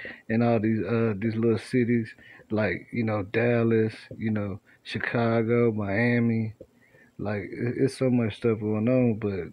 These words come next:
this shit's sad. Like, you wouldn't think a twenty-one-year-old female would be, like, would,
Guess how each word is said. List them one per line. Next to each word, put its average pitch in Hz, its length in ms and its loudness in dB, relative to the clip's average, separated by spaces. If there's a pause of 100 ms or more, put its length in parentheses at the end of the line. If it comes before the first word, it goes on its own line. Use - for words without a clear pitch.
(120)
this 107 160 -6
shit's 117 340 -2
sad. 131 340 4
Like, 107 300 -2 (1120)
you 120 140 0
wouldn't 123 260 2
think 131 160 4
a 113 60 4
twenty-one-year-old 117 1160 4
female 120 480 4
would 95 120 -2
be, 101 280 -2
like, 76 480 -10 (1300)
would, 87 340 -6